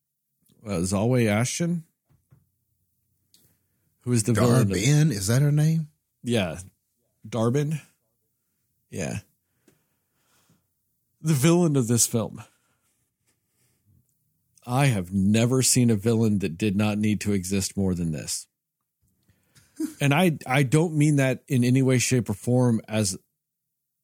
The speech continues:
Speaker 1: a critique of Zalwe Ashton. It's not her fault in the slightest. They wrote a nothing character.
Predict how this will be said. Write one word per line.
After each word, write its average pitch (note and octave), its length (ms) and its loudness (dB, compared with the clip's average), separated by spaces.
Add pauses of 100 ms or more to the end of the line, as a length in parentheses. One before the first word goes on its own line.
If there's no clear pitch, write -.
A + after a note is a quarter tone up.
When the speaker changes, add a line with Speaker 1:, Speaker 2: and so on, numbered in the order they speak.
Speaker 1:
a A#2 140 -2 (120)
critique C3 760 -2
of A2 200 0
Zalwe F#2+ 400 0
Ashton. E2 440 -8 (1900)
It's C#3+ 180 0
not B2 220 2
her G2+ 140 -4
fault - 340 -12 (1200)
in B2 140 -2
the G#2+ 100 2
slightest. D#2 520 -6 (1080)
They C#3 220 0
wrote C3 440 2
a C3 60 0
nothing A2 440 0
character. - 540 -10